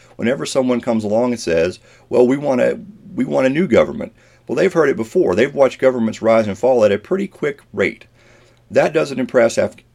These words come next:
that doesn't impress Afghans. They're not impressed by the idea that someone's gonna show up with a new government.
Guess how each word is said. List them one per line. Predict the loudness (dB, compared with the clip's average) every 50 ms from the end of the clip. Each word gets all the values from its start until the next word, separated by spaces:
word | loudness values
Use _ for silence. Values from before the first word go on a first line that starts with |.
| _ _ _ _
that | -6 -2
doesn't | -2 -2 -2 -2 -4
impress | -4 -2 2 2 2 2 0
Afghans. | 0 0 0 0 -2 -6 -14 -16 -16 -16 -16
They're | -8 -4 -2 0
not | 0 0 0 0
impressed | -2 0 0 -2 -2 -2 -4
by | -4
the | -2 0 0 2
idea | 0 0 0 0 -2 -2
that | -2 -4 -8 -6
someone's | -6 -6 -4 -4 -6 -6
gonna | -8 -10 -10
show | -8 -4 -2 0 2
up | 0 0 -2 -4
with | -10 -10
a | -10
new | -10 -10 -6
government. | -2 0 0 0 0 -6 -14 -16